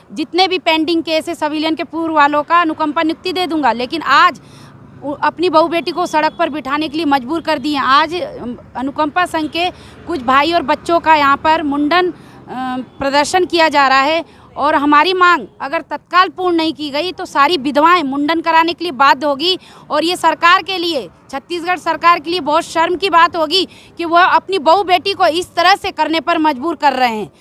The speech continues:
क्योंकि बाल स्त्रियों का गहना होता है और सम्मान होता है।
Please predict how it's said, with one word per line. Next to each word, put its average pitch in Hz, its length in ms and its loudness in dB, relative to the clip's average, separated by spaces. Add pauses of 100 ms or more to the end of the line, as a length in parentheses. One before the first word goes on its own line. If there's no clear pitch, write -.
(280)
क्योंकि 359 460 2
बाल 311 440 4 (400)
स्त्रियों 370 380 -2
का 392 140 4
गहना 302 320 2
होता 359 260 0
है 240 140 0 (380)
और 339 340 0 (420)
सम्मान 359 440 4
होता 370 240 -2
है। 208 160 -4